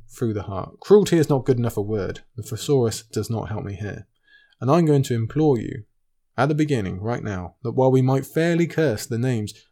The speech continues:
of Ramsay Bolton and Roose Bolton and a bunch of other enabling lords, we must never, ever forget to truly curse the name Peter fucking Baelish. You think he's not present in this book? <laughs> Ho, ho, ho, ho. No, no, no, sweet summer child. This is the legacy of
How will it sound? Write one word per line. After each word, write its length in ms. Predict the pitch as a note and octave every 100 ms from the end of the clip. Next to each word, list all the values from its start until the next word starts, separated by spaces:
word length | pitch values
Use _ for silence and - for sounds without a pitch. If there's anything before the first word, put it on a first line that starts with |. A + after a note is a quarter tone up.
| -
of 160 | G#2+
Ramsay 300 | B2 B2+ A2+
Bolton 440 | G2+ G2 G2 - - _ -
and 160 | D#3+ D3+
Roose 200 | D#3+ C#3
Bolton 420 | A2 G#2+ - - - _ -
and 100 | D3
a 40 |
bunch 260 | C#3+ D3 C3
of 80 |
other 260 | B2+ C3 A#2+
enabling 560 | A2+ B2 B2 A2+ A2+ A#2
lords, 360 | G#2+ G2+ - _ _ -
we 120 | G#2+
must 220 | G#2+ F#2+
never, 400 | A2+ B2 B2+ A2+ _ _ _ -
ever 200 | B2 A#2
forget 480 | A#2 A2+ A2+ - -
to 80 | A2+
truly 360 | - C#3+ D3
curse 300 | C3 B2 A#2+
the 120 | - A2+
name 260 | A2+ A2+
Peter 480 | - F3+ D#3 C#3+ C3 -
fucking 440 | D3+ - - A#2+ A2
Baelish. 560 | B2 G#2+ F2+ - - _ _ _ _ _ -
You 100 | B2
think 220 | F#3 F#3+
he's 140 | F#3+
not 120 | F#3 F#3+
present 340 | G3 E3 B2+
in 60 | C#3
this 100 | C#3
book? 340 | A#2+ - -
<laughs> 20 |
Ho, 100 | E3
ho, 140 | E3 D#3+
ho, 160 | D3+
ho. 360 | C3 B2 G#2 F2+ - - _ _
No, 140 | A#2+ A2+
no, 100 | G#2
no, 220 | B2 A#2+
sweet 280 | - A2 G2
summer 180 | G2 F#2+
child. 360 | G2+ F#2 - - - -
This 180 | C3+ B2
is 100 | A#2
the 100 | A#2
legacy 460 | C#3+ C3+ D3 C#3+
of 100 | A2+